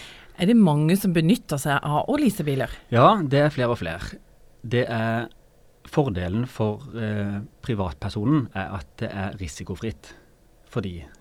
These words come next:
Speaker 2: eh, hvis du leaser en elbil i dag, eller en dieselbil, eller en bensinbil, så er det bilforhandleren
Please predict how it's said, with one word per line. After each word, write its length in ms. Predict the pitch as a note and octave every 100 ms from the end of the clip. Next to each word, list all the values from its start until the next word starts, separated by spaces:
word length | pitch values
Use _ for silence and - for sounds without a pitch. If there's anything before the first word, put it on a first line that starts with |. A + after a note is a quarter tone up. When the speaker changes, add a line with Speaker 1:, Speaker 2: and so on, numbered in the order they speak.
| -
Speaker 2:
eh, 200 | G2+ G2+
hvis 180 | A2 -
du 160 | G#2+
leaser 480 | A2 B2 A2 - F#2
en 180 | G#2 G2+
elbil 460 | G2 F2+ F2+ G#2 G#2+
i 20 |
dag, 320 | A2 D3 B2
eller 180 | G2 G2
en 100 | G2
dieselbil, 680 | F#2 E2+ - F#2+ G#2+ C#3 C3
eller 480 | G2+ F2+ F#2 F#2+ G2
en 260 | F#2+ G2 F#2+
bensinbil, 580 | G2+ - F#2+ G2+ G3+ - - - - -
så 340 | - A2 A2+ - _ _ -
er 320 | - - A2+
det 160 | A#2 - - _ _ - - -
bilforhandleren 840 | B2+ B2 G2+ F2+ F2+ F2+ G#2 D3